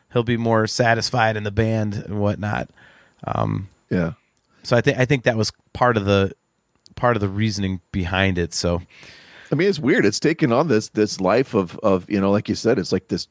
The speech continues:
Speaker 2: giant sacred cow of a song now that, you know, everyone wants to hear, I guess, all the fanboys.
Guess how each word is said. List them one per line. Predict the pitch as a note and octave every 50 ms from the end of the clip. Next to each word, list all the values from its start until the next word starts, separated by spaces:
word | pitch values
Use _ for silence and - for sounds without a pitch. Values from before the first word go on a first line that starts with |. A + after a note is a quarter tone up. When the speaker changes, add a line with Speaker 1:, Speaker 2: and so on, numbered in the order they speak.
| _
Speaker 2:
giant | - - G2 G2+ G2+ E2+
sacred | - - A2+ A2 - - F#2+ E2
cow | - - G#2+ G2 G#2 G#2+
of | G2+ E2
a | E2
song | - - F#2 F#2 A2+ B2 A#2
now | F2 E2 E2 E2 E2
that, | D#2 F2 F2 - -
you | F2+ F2+
know, | F2 F2 F2 F2 F#2 F#2 - -
everyone | - F2+ G#2+ A2+ G2 F2+ F2+
wants | F#2+ F#2+ F#2+ -
to | - A2
hear, | - A#2 A#2+ C3 A2
I | D3+
guess, | - - - C#3+ A#2+ - -
all | C#3 B2
the | B2 A2
fanboys. | - - - C3+ A2+ B2+ C3+ C3 G#2 G#2 A2 A2 A2+ G#2+ - -